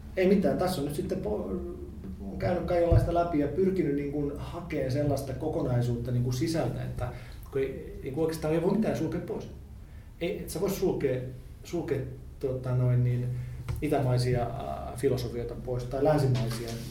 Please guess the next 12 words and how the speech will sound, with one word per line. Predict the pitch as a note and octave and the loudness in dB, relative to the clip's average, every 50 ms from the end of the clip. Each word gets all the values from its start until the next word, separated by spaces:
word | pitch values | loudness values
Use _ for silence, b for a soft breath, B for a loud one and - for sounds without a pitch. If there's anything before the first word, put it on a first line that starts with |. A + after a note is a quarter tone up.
| - - | -4 0
tyypillisesti | C3+ B2 B2+ A#2+ A#2 - - B2+ | 0 2 2 0 -2 -2 -2 0
aika | B2+ B2 | 0 2
käsitteellisiä | - - C#3+ C3+ C3+ B2+ - - - B2 A#2 - - - - B2 B2 B2 | 2 2 2 2 2 0 -2 -6 -8 -8 -8 -8 -8 -8 -6 -6 -6 -4
ja, | B2+ B2+ B2+ B2+ B2+ | -4 -6 -6 -6 -6
ja | B2 B2 | -6 -6
tämmöisiä | A#2+ A#2 A#2+ B2 B2 | -6 -4 -2 0 0
rakenteellisia, | C3+ B2+ - C3 B2 A#2+ A#2+ - B2 A#2+ - - - - C#3+ C3+ - - B B B B B B B B B B B B B - B2+ | 0 2 2 2 2 2 2 0 -2 -4 -4 -4 -4 -4 -4 -6 -6 -8 B B B B B B B B B B B B B -6 -2
mm, | B2+ B2+ B2+ B2+ B2+ B2+ B2+ B2 B2 B2 B2 B2 A2 A2 - - | 2 4 4 6 6 8 8 8 8 6 4 2 0 -2 -4 -4
tai, | B2+ B2+ B2 B2 B2 B2 B2+ - B2+ | 0 2 2 2 2 2 0 0 -2
tai | B2+ B2 B2 B2 | -2 0 0 0
se | B2 B2+ B2+ - - - - | 0 -2 -4 -6 -10 -10 -4
tiedettä. | - C4 - - - - - - - - | 4 6 6 6 6 2 0 -4 -6 -8